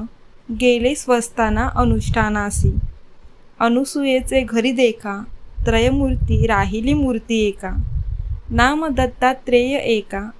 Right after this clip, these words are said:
मूळ पीठे श्री गुरुचे. ऐशा परिसिद्ध देखा, कथा सांगे नामधारका.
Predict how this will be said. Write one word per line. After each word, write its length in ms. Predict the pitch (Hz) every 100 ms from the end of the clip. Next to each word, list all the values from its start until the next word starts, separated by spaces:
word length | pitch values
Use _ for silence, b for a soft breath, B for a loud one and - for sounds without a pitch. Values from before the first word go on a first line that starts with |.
| - -
मूळ 280 | - 262 277
पीठे 400 | 277 247 233 240 311
श्री 220 | - 240
गुरुचे. 520 | 240 214 214 - 202 196 - - - - - - - -
ऐशा 360 | 247 240 294 311
परिसिद्ध 680 | 311 269 277 - 247 233 285
देखा, 480 | 240 202 - 208 214 - - -
कथा 360 | 233 233 247 269
सांगे 440 | 269 220 214 240
नामधारका. 920 | 277 233 220 220 214 208 202 202 196